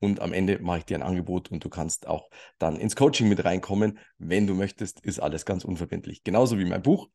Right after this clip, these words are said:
ist auch sehr unverbindlich. Also insofern schau einfach mal rein. Dir kann nur Gutes widerfahren.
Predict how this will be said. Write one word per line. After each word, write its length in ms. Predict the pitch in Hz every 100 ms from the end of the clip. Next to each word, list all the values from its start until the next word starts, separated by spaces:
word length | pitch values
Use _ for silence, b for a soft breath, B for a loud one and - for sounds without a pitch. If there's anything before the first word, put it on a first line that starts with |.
| _ _
ist 180 | - -
auch 120 | 120
sehr 180 | - 110
unverbindlich. 680 | 107 92 90 90 90 90 - B B B -
Also 340 | 90 90 92
insofern 680 | - 95 101 95 101 95 92
schau 260 | - - 90
einfach 240 | 87 90
mal 180 | 82 78
rein. 360 | 80 101 107 - B B -
Dir 260 | 87 101
kann 320 | - 92 95 -
nur 260 | 104 117 113
Gutes 380 | 92 - -
widerfahren. 460 | - - - 50